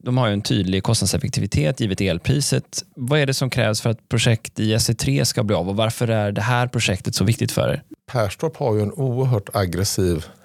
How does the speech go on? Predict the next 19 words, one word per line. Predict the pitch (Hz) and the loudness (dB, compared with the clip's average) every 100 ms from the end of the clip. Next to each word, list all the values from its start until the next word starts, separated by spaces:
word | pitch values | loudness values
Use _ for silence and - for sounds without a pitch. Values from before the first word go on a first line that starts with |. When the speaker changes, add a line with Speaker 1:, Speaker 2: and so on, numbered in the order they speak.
| - 92 | -14 -12
Speaker 2:
strategi | - - 98 101 104 80 80 | -12 -6 -2 0 0 0 0
att | - | -2
ställa | - 85 | -2 0
om | 85 | 0
sin | - 107 | 0 -2
produktion | 87 123 151 82 - | 0 -2 0 -2 -2
och | 107 | 0
bli | 107 | 2
ett | 85 - | 2 0
hållbart | 98 92 80 - | 0 0 -2 0
företag. | 85 - 127 | -2 0 -2
Och | 123 | -2
Perstorp | 110 90 - 110 | 0 -2 -2 -4
har | - | -2
ju | 139 | 0
alltid | 110 73 - - 143 | 0 -2 -8 -4 0
legat | 139 82 80 | 2 0 -2
i | 92 | -2
framkanten, | 110 92 - 73 - 117 113 | 0 0 0 -4 -2 0 0